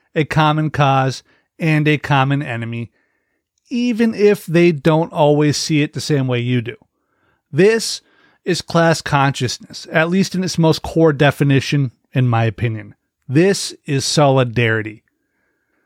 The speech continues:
And I can tell you something that is one hundred percent an actual fact. Our bosses,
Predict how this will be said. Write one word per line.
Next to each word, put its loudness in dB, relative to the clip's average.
And 0
I 2
can 0
tell 0
you 0
something 0
that 2
is 2
one 0
hundred 2
percent 0
an -2
actual 0
fact. -6
Our 4
bosses, 0